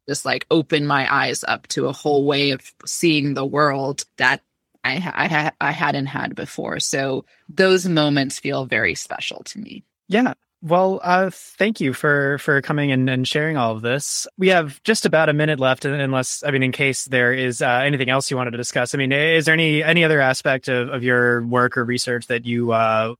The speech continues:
Speaker 2: that you would like to touch on here, or do you think we've, we've covered it?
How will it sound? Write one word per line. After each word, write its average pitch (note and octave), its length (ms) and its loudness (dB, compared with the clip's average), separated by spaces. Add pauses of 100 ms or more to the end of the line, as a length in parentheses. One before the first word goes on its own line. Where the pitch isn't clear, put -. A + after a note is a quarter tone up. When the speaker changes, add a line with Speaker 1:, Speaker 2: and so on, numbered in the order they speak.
(140)
Speaker 2:
that A#2+ 60 -6
you A#2+ 80 -2
would A#2+ 100 -4
like B2+ 160 2
to C#3+ 60 -8
touch C3+ 220 -2
on C3+ 220 -4
here, C#3 320 -4
or A2 180 0
do A2+ 160 -10
you A2 60 -4
think A2+ 200 -12
we've, G#2+ 240 -10
we've A#2 120 -16
covered A2 220 -8
it? A2 100 -12